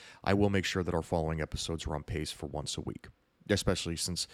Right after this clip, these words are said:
these next two episodes, we're going to be getting into the events that turned Napoleon into one of the makers of history. So I appreciate everyone's patience, but once I'm fully settled down, we'll be ready to go. Okay,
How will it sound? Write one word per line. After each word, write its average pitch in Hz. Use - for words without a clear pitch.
these 87
next 131
two 90
episodes, -
we're 92
going 95
to 87
be 80
getting 82
into 82
the 80
events 80
that -
turned 98
Napoleon 76
into 76
one 73
of 73
the 71
makers 73
of -
history. -
So -
I 98
appreciate 131
everyone's 123
patience, 80
but -
once 82
I'm 87
fully 82
settled 78
down, 101
we'll 85
be 90
ready 76
to -
go. -
Okay, 92